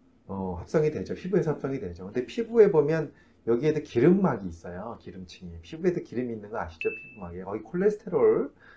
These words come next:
어, 성분들이 있는데, 그 성분과, 어, 햇빛에서 나오는 자외선 중에서도 B, 예,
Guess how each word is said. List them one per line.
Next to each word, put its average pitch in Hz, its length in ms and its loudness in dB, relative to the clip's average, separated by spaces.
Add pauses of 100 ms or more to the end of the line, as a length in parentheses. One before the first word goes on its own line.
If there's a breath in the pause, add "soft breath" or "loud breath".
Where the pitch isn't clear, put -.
(160 loud breath)
어, 98 240 -6
성분들이 151 480 0
있는데, 90 500 -4
그 120 120 -6
성분과, 110 760 -4 (640 soft breath)
어, 98 460 -6
햇빛에서 196 600 0
나오는 127 680 2
자외선 151 640 4
중에서도 104 800 -4 (640)
B, 110 340 -2 (540)
예, 101 160 -4